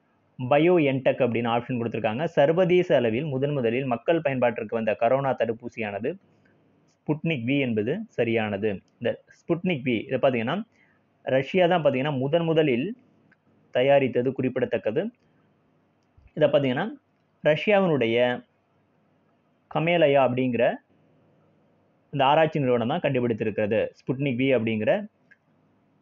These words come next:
கரோனா தடுப்பூசி இதுதான் பார்த்தீங்கன்னா, உலக அளவில் முதன் முதலில் மக்கள் பயன்பாட்டிற்கு வந்த கரோனா தடுப்பூசி. அதே போல பார்த்தீங்கன்னா, ரஷ்யா தான் பார்த்தீங்கன்னா,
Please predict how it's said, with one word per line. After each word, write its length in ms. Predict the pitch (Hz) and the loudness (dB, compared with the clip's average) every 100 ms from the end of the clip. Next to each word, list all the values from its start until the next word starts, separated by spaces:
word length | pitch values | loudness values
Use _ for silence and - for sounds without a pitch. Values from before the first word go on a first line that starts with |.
| _ _ _ _ _ _ _ - | _ _ _ _ _ _ _ -2
கரோனா 320 | 139 147 147 | 2 4 2
தடுப்பூசி 400 | 120 117 113 127 | 2 0 -2 -4
இதுதான் 300 | 131 147 156 | 0 0 2
பார்த்தீங்கன்னா, 340 | 139 123 170 131 | 0 0 0 0
உலக 280 | 151 170 175 151 | 2 2 4 4
அளவில் 400 | 143 139 123 220 _ _ _ - | 4 2 0 -2 _ _ _ -10
முதன் 340 | 139 156 185 | -4 0 2
முதலில் 420 | 170 127 120 135 135 | 2 0 0 0 -2
மக்கள் 280 | 139 123 160 | -6 -2 -2
பயன்பாட்டிற்கு 520 | 147 131 120 110 104 | 0 0 0 0 -4
வந்த 160 | 107 131 | -2 0
கரோனா 380 | 151 127 127 120 | 2 2 2 0
தடுப்பூசி. 560 | 113 104 - 110 - 110 87 _ _ _ - | -4 -6 -8 -16 -8 -8 -8 _ _ _ -4
அதே 160 | 131 156 | 0 2
போல 140 | 156 | 2
பார்த்தீங்கன்னா, 380 | 131 117 110 170 220 _ _ _ _ _ | 2 0 -2 -4 -6 _ _ _ _ _
ரஷ்யா 460 | 139 123 127 - 175 | -2 0 0 2 4
தான் 180 | 160 156 | 4 4
பார்த்தீங்கன்னா, 380 | 127 123 117 | 2 2 -2